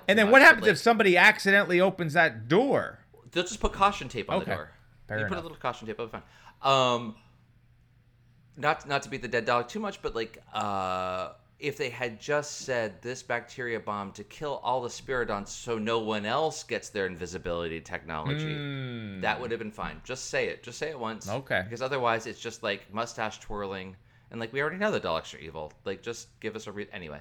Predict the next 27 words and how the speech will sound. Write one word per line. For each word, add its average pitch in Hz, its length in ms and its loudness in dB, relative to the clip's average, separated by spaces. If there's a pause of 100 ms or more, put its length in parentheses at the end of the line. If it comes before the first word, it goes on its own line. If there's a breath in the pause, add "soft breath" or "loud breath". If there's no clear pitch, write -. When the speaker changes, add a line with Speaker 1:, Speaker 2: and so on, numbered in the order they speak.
(140)
Speaker 2:
it's 214 180 -8
fine. 73 300 -8 (420 soft breath)
Eric, 139 280 2
what 123 80 2
I'm 117 60 -2
trying 147 220 -2
to 127 60 -4
say 123 260 0
is 92 200 -4
Speaker 1:
We, 156 180 2
Speaker 2:
move - 100 2
Speaker 1:
and 170 120 6
then 196 100 8
Speaker 2:
on. 214 60 4
Speaker 1:
there's 190 180 6
a 190 80 4
lot 180 240 8
of 160 160 4
explosives 165 880 2
being 110 480 -6 (720)
taken 123 500 -2
and, 92 340 -6
and 87 460 -10 (100)
stolen. 107 680 -4
Speaker 2:
You 95 60 -8
get, 123 140 -2
Speaker 1:
And 92 80 -10